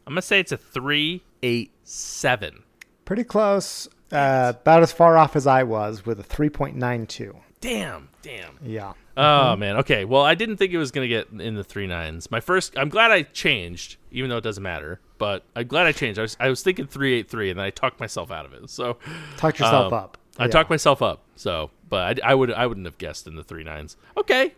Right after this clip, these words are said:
Speaker 1: Well, like, like I said, I would definitely try this beer again.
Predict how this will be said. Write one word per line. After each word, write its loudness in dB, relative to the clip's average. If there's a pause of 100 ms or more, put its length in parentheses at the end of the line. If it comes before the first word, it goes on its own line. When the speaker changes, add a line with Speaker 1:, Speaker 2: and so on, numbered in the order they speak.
(100)
Speaker 1:
Well, 0
like, 2
like 0
I 0
said, -4
I 0
would -2
definitely -2
try -2
this -4
beer -6
again. -6